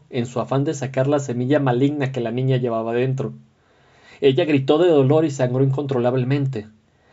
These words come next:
Rosa, en su demencia, procedió a hacer palanca con los brazos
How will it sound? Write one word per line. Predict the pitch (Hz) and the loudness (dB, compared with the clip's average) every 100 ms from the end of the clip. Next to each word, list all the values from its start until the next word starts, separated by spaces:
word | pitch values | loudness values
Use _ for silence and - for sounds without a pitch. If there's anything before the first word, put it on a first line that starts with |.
| _ _ | _ _
Rosa, | - 147 170 - 135 | 2 2 2 2 2
en | 131 131 | 4 2
su | 131 | 2
demencia, | 127 139 180 143 123 113 - _ _ _ | 0 2 0 0 -4 -6 -12 _ _ _
procedió | - 131 131 120 | -2 0 2 2
a | 143 | 2
hacer | 160 190 | 0 -4
palanca | - 170 156 147 139 | 0 2 2 0 -4
con | 135 127 | -4 -2
los | 120 | -2
brazos | 135 160 135 117 107 | 0 0 0 -4 -10